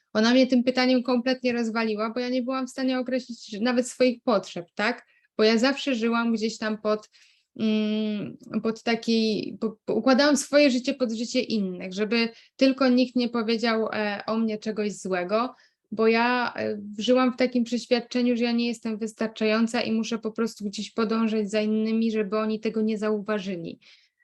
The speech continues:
E, więc to jest taka pierwsza rzecz, którą ja bym sobie właśnie powiedziała, że jestem wystarczająca i jestem dobra taka, jaka jestem i taka właśnie powinnam być.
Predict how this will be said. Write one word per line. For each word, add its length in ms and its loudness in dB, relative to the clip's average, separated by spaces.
E, 520 0
więc 340 0
to 80 -2
jest 220 4
taka 240 2
pierwsza 420 0
rzecz, 160 -4
którą 180 -4
ja 140 0
bym 100 -6
sobie 180 -6
właśnie 300 -6
powiedziała, 360 -2
że 80 -2
jestem 300 -4
wystarczająca 920 0
i 80 0
jestem 320 -4
dobra 320 2
taka, 240 -6
jaka 240 -2
jestem 460 -2
i 40 -12
taka 260 2
właśnie 300 -2
powinnam 520 -2
być. 400 -4